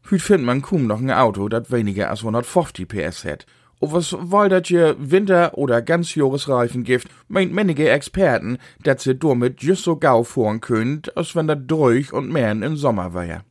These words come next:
Erst mittewegen hätt mi mo wolle so ein mit sin Suff, äh, ach nee, dat heet je S U V, ob'n Stroh mit n geschlotene Schneedeck überholt. Ich war ja mit kommodige fünfzig Klamotten unterwegs. Oberste Kolleg mit sin grauten V W Opel oder wat dat wär,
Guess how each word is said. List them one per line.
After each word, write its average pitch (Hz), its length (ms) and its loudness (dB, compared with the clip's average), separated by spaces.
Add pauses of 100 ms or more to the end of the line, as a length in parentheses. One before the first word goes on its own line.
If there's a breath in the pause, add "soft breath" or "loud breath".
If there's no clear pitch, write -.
(280)
Erst 196 300 2
mittewegen 131 520 2
hätt 135 180 2
mi 127 100 0
mo 127 220 2
wolle 120 260 4
so 117 140 0
ein 123 280 2
mit 127 160 -2
sin 135 260 0
Suff, 135 440 -2
äh, 110 540 -4
ach - 180 -8
nee, 117 300 0
dat 107 320 -6
heet 120 240 -2
je 117 220 -2 (100)
S - 320 -4
U 113 400 -4
V, 131 420 -4 (220 soft breath)
ob'n 156 220 0
Stroh 180 340 2
mit 139 180 0
n 147 80 -4
geschlotene 156 580 0
Schneedeck 123 540 -2
überholt. 107 600 -2 (420)
Ich 175 160 -4
war 208 80 2
ja 175 160 4
mit 156 140 -4
kommodige 160 580 0
fünfzig 143 380 -4
Klamotten 156 480 0
unterwegs. 101 640 -4 (160)
Oberste 160 380 0
Kolleg 143 600 2
mit 135 160 -2
sin 131 160 -2
grauten 123 500 0
V 135 320 -2
W 117 160 0
Opel 107 480 2
oder 104 280 -2
wat 101 100 -4
dat 98 180 -4
wär, 110 280 2